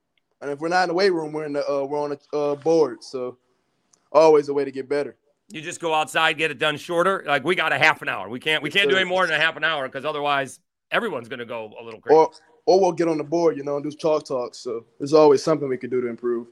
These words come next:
Speaker 2: There you go. Who do you, uh, who do you
Speaker 1: Mm-hmm.
Speaker 2: model your game after? Is there somebody that you look after that, that you look up to, a current cornerback?
Speaker 1: Uh, I like Sauce Gardner a lot. I like his swag.
Speaker 2: Yeah.
Speaker 1: He has a, he played with a lot of swag.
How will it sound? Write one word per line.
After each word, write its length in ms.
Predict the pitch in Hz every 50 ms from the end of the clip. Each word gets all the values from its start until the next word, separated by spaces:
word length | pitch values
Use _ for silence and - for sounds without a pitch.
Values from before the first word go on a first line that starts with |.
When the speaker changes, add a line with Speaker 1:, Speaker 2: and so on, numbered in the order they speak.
| _ _ _ _
Speaker 2:
There 160 | - 147 160 156
you 120 | 139 139
go. 60 | 131 131
Who 100 | 214 233
do 60 | 233
you, 200 | 226 220 202 185
uh, 160 | 175 170 165 170
who 100 | 165 202
do 60 | 208
you 40 | 190
Speaker 1:
Mm-hmm. 80 | 175 175
Speaker 2:
model 180 | 180 185 175 160
your 80 | 151 139
game 200 | 131 170 180 165
after? 260 | 139 117 110 - 110
Is 80 | 101 98
there 140 | 120 117
somebody 320 | - 147 147 151 - 143 147
that 160 | 143 151 135
you 100 | 139 135
look 160 | 143 143 143
after 320 | 147 139 147 - - 165 165
that, 180 | 156 131 123 120 _ _ _
that 220 | 123 117 113 - _ _ _ _ -
you 140 | 135 143
look 160 | 143 143 143 151
up 100 | 143 -
to, 120 | 151 156
a 60 | 139 123
current 380 | - - 190 180 180 180 175 -
cornerback? 500 | - 160 160 160 160 151 151 147 139 - _ _ _ _ _ _ _ _ _ _ _ _ _ _ _ _ _ _ -
Speaker 1:
Uh, 280 | 135 135 135 139 147 151
I 20 |
like 320 | 160 160 170 170 165 156 -
Sauce 340 | - - 165 151 151 139 131
Gardner 300 | 131 139 139 135 131 127
a 60 | 123
lot. 200 | 120 123 120 123
I 40 | 127
like 240 | 127 127 127 123 -
his 120 | 120 -
swag. 400 | - 135 131 131 127 117 104 - _
Speaker 2:
Yeah. 40 | 131
Speaker 1:
He 60 | 131
has 80 | 127
a, 160 | 123 123 127 127
he 60 | 139
played 180 | - 156 147 135
with 100 | 127 127
a 40 | 123
lot 160 | 127 127 127
of 60 | -
swag. 340 | - 135 131 127 113 104